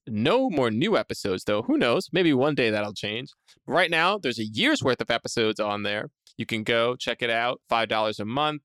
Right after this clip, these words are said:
and then unsubscribe whenever you'd like. If you rate and review us on iTunes,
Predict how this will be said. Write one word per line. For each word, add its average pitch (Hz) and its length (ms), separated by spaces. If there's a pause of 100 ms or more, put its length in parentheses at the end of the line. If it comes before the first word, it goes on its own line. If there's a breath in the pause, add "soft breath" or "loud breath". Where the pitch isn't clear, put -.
and 107 160
then 104 160
unsubscribe 101 640
whenever 85 260
you'd 71 220
like. 123 240 (120)
If - 160
you 113 100
rate 131 160
and 180 80
review 139 280
us 151 120
on 180 180
iTunes, 110 540